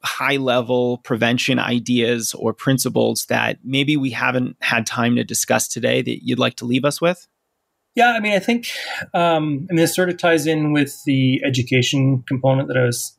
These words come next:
Speaker 2: hammering, uh, home before. But, um, you know, in order to be able to provide appropriate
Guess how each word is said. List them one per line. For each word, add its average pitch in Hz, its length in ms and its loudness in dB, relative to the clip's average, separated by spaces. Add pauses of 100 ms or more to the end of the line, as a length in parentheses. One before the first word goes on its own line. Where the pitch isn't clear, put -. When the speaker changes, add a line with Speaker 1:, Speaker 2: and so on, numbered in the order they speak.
Speaker 2:
hammering, 123 460 0 (180)
uh, 120 300 0
home 123 180 2
before. 123 400 0
But, 131 280 0 (160)
um, 123 440 0 (120)
you 156 80 2
know, 143 140 2
in 151 120 -2
order 175 340 2
to - 240 -2
be 135 280 2
able 135 220 2
to 139 200 -2
provide 123 680 0 (580)
appropriate 139 600 0